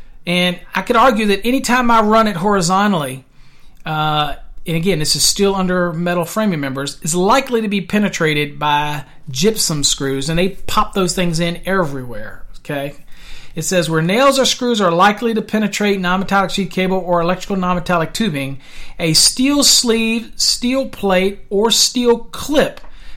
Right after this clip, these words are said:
not less than a s-, a sixteenth of an inch in thickness, shall be used to protect the cable or the tubing."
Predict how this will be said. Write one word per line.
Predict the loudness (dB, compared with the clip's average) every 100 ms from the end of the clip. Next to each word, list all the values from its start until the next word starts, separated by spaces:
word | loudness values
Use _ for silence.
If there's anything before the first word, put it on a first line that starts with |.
| -4
not | 2 2 2
less | 2 2 2 -2
than | -2
a |
s-, | -2 -2 -6 -8 -12 -8
a | -2
sixteenth | 0 0 0 0 2
of | 2
an | 0
inch | 0 -4 -6 -2
in | -2
thickness, | 2 0 0 -2 -4 -4
shall | -2 0 2
be | 0
used | 0 0 0 -4
to | -4
protect | -4 -2 -2 -2
the | -6
cable | -2 0 0 -4 -8 -10 -6
or | -4 -4
the |
tubing." | 0 0 0 -2